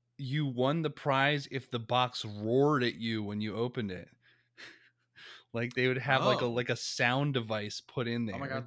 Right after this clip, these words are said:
Speaker 2: that's so
Speaker 1: roar <laughs>
Speaker 2: cool.
Speaker 1: at you.
Speaker 2: What?
Speaker 1: Yeah. It was like, "If this box roars, you're a winner." Like,
Speaker 2: You know, the
Speaker 1: what?
Speaker 2: reason we lost all of this is because Pepsi and that goddamn jet.
Speaker 1: <laughs>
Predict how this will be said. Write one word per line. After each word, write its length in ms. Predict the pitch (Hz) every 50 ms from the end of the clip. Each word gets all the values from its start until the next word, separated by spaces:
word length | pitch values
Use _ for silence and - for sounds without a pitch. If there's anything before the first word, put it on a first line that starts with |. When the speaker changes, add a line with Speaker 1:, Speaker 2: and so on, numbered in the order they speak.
| 120 117 123
Speaker 2:
that's 220 | 117 110 107 107
so 100 | 110 120
Speaker 1:
roar 260 | 123 131 139 143 139
<laughs> 20 | 113
Speaker 2:
cool. 400 | 107 104 107 117 131 139 147 - -
Speaker 1:
at 120 | 233 -
you. 80 | 233 220 - _ _ _ _ _ _ _ _ -
Speaker 2:
What? 320 | 120 107 123 165 202 214 170 - 190 180 - - - - - _ _ _ _ _ _ _ _ _
Speaker 1:
Yeah. 260 | - 110 117 123 110 -
It 1120 | - - _ _ _ _ _ _ _ _ _ _ _ - _ _ _ _ _ _ _ -
was 120 | 107 101
like, 140 | 107 101 - -
"If 240 | - 160 - _
this 220 | - 175 175 170 -
box 460 | - - 135 151 175 170 - - -
roars, 580 | 117 123 160 175 151 113 98 113 - - - -
you're 220 | 120 143 165 170
a 80 | 165 160
winner." 500 | 147 143 170 165 110 90 73 - 120 117 - - _ _ _
Like, 180 | - - 113 110 - _
Speaker 2:
You 100 | - 143
know, 260 | 151 151 147 147 147
the 60 | 139 147
Speaker 1:
what? 40 | 147
Speaker 2:
reason 300 | 147 151 165 180 202 208
we 100 | 202 185
lost 260 | 156 127 117 135 139 -
all 200 | 98 117 117 120
of 100 | 117 117
this 160 | 113 110 113
is 120 | 117 117 117
because 220 | 120 113 107 101
Pepsi 460 | - - - 127 110 - - 113 107
and 100 | 107 107
that 140 | 107 92 98
goddamn 460 | 98 104 98 113 110 107 104 98 98 95
jet. 300 | 90 95 92 90 85 78 _ _ _ _ -
Speaker 1:
<laughs> 100 | 143 135